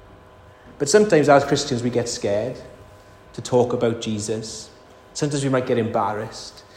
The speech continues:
Sometimes we might think, "Oh, I wish that my friend or family could hear somebody talking about Jesus, you know, like a Billy Graham or a,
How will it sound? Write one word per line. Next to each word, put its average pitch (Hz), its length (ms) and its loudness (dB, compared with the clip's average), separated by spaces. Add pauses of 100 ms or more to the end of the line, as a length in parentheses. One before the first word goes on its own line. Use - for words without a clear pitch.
Sometimes 170 340 6
we 160 60 6
might 156 220 2
think, 156 160 0
"Oh, 151 100 4
I 156 140 8
wish 160 480 4
that - 420 -2 (220)
my - 120 2
friend 151 400 4
or 143 80 10
family 143 360 4
could 143 180 0
hear 165 420 6 (260)
somebody 151 600 4
talking 165 400 6
about 143 160 4
Jesus, 127 260 0
you 139 80 4
know, 135 60 4
like 135 120 4
a 143 60 2
Billy 143 240 4
Graham 131 560 6
or 123 160 4
a, 117 280 4